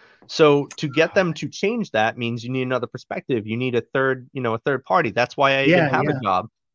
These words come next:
Speaker 1: But the coolest thing is this, right? It's, you have to look at, if, so if you're super obsessed with numbers, you have to look at what could be the R O I of investing in a coach. Because I, so this is something a mentor of mine told me, right?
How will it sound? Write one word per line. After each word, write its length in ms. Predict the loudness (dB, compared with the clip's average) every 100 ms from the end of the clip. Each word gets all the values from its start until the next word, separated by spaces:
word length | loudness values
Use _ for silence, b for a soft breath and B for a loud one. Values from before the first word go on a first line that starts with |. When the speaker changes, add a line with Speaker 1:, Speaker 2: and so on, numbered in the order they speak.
| _
Speaker 1:
But 160 | 0 0 _
the 160 | -4 -4
coolest 400 | 0 2 2 0
thing 200 | -2 -2
is 100 | -2
this, 280 | -6 -6 -4
right? 300 | -4 -4 -8 _ _ _ _ _ _ _ 0
It's, 420 | 2 2 -4 -16 _ _ _
you 120 | 0
have 220 | 2 2
to 80 | 0
look 280 | 0 0 2
at, 280 | 2 2 0
if, 180 | -4 -6
so 180 | -2 -2
if 100 | -2
you're 80 | -6
super 300 | -6 -6 -6
obsessed 340 | -2 -2 -2
with 100 | -2
numbers, 320 | -2 -2 -2
you 60 | -2
have 140 | -2
to 80 | -4
look 240 | -4 -2 0
at 240 | -2 -4 b b -4
what 160 | -2
could 120 | -2
be 120 | -2 -2
the 120 | -2
R 220 | 0 0
O 100 | 2
I 400 | 2 0 -2 -4 -8
of 120 | -10
investing 460 | -6 -6 -6 -8 -8
in 80 |
a 60 | -4
coach. 320 | -2 -2 -4
Because 320 | -4 -2 -4 -10 _ _ _ _ _
I, 180 | 2 2 0
so 320 | 2 2 2
this 220 | -4 -6
is 80 | -2
something 280 | -2 0 -2
a 60 |
mentor 320 | -2 -2 -2
of 80 | -2
mine 220 | -4 -6
told 220 | -6 -8 -8
me, 140 | -14 _ -6
right? 260 | -2 -2